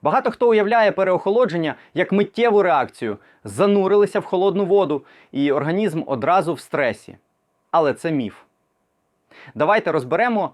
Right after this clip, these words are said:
найпоширеніші страхи та зрозуміємо, що є правдою, а що вигадка.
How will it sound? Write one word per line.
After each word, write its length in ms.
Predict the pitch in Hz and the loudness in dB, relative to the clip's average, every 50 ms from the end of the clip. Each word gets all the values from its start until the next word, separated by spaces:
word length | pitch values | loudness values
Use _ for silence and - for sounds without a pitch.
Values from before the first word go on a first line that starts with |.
| _ | _
найпоширеніші 920 | - 127 147 180 196 190 - 180 170 - 185 180 160 151 139 127 - - 120 | -6 -4 -2 -2 -2 -2 -4 -6 -6 -2 -2 -2 0 0 -2 -4 -6 -8 -12
страхи 560 | - - - 139 123 - - 180 220 247 254 - _ - - - _ | -12 -10 -8 -8 -8 -4 -2 -2 -2 -2 -4 -10 _ -20 -20 -16 _
та 120 | - 170 | -2 -2
зрозуміємо, 600 | 151 135 147 151 127 151 165 208 240 240 214 196 | -2 0 -2 -2 -2 -2 -2 -2 -2 -2 -2 -2
що 200 | - - - 180 | -4 -4 -4 -4
є 240 | 175 151 180 190 175 | -2 0 0 0 -2
правдою, 800 | - - _ - 131 147 175 180 180 135 117 117 107 95 90 - - | -2 -4 _ -6 -2 2 2 4 2 2 0 -2 -4 -4 -6 -10 -8
а 100 | - 127 | -8 -8
що 320 | - - - 202 226 233 220 - _ _ | -6 -4 -2 -2 0 -2 -2 -6 _ _
вигадка. 580 | 113 107 135 139 104 104 98 - - 101 90 | -8 -4 -4 -2 -2 -4 -8 -14 -16 -20 -20